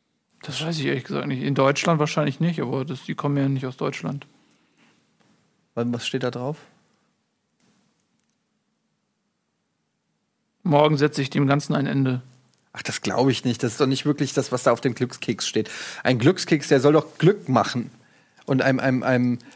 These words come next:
Speaker 2: ein positives, sonst würde doch keiner die Glückskekse, hier steht doch, da, also ich muss, also, Herr Ming, hier steht, „Wege entstehen dadurch, dass wir sie gehen.“ Das ist eine total positive Botschaft, ähm,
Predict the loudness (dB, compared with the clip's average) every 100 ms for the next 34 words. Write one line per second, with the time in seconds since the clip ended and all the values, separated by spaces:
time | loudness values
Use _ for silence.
0 | -4 -4 4 4 4 2 0 2 2 0
1 | -10 _ -12 -6 -4 2 4 4 2 0
2 | 2 2 2 2 0 0 2 2 2 4
3 | 4 0 -16 -20 _ _ 2 2 4 4
4 | 4 2 0 -2 -2 -8 -20 _ -12 -10
5 | -2 0 0 0 0 0 0 -2 -16 -20
6 | _ _ _ _ _ _ _ _ _ 2
7 | 4 4 4 4 2 6 4 4 0 -20
8 | _ _ _ _ 4 4 6 4 2 2
9 | 4 4 6 4 6 4 2 2 2 2
10 | 0 4 6 6 0 -2 -4 -4 -8 0
11 | 4 4 2 -8 2 4 4 -2 -2 -2
12 | -4 2 2 2 2 0 0 -2 -16 -20
13 | -20 -20 -18 0 4 4 2 -2